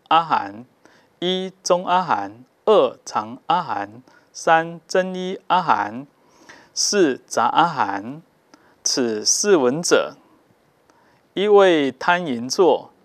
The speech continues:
二位喜怒作，三位愚痴作，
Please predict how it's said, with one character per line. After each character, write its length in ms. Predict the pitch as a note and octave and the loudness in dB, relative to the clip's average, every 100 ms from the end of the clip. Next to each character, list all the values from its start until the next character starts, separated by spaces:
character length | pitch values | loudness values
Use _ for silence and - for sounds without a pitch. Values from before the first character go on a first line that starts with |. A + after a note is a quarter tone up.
| _ _ - | _ _ 4
二 120 | D#3+ | 6
位 280 | E3 D3+ C3 | 6 4 2
喜 480 | - - A#2 G2 G2+ | -2 -4 -4 -10 -10
怒 200 | D3 E3 | -6 -4
作， 380 | - D#3+ F2 - _ _ | 0 0 -2 -8 _ _
三 320 | - F3+ F#3 | -4 -2 0
位 240 | G3 E3+ B2 | 2 2 2
愚 220 | A2+ B2+ | -4 -8
痴 220 | - E3+ | -6 -6
作， 360 | - D#3 - | 0 0 -2